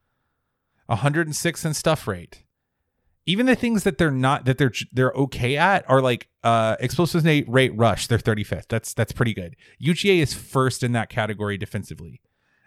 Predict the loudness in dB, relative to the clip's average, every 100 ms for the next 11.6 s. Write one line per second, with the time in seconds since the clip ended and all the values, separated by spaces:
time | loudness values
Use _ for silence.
0 | -2 0 0 -2 -2 -2 -2 -4 -8 -10
1 | -18 _ -6 -4 -2 -2 -2 -4 -4 0
2 | 2 4 2 0 -2 0 0 -2 -6 -8
3 | -6 -4 -2 0 2 0 0 -4 -4 0
4 | 0 -2 -10 _ _ _ 2 4 4 2
5 | 0 -8 -8 -4 -2 0 0 -4 _ -2
6 | 0 2 2 2 0 2 4 4 2 -2
7 | -6 -10 -10 -14 -18 -20 -20 _ _ _
8 | _ _ _ _ _ _ _ -2 -2 -2
9 | -4 -8 -8 -12 -10 -8 -6 -6 -6 -6
10 | -6 -4 -4 -2 -4 -4 -4 -2 -2 -2
11 | -4 -8 -10 _ -4 -2